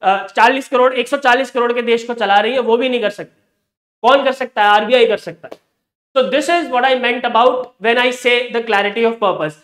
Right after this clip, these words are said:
And in fact, in fact, अगर मैं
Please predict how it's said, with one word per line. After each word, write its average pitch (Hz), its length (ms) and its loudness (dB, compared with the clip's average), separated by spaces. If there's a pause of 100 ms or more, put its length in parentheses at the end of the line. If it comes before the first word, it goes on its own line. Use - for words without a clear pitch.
(260)
And 262 120 0
in 277 120 -2 (100)
fact, 262 180 4 (1000)
in 233 200 -2
fact, 233 280 4 (180)
अगर 269 320 4
मैं 233 260 0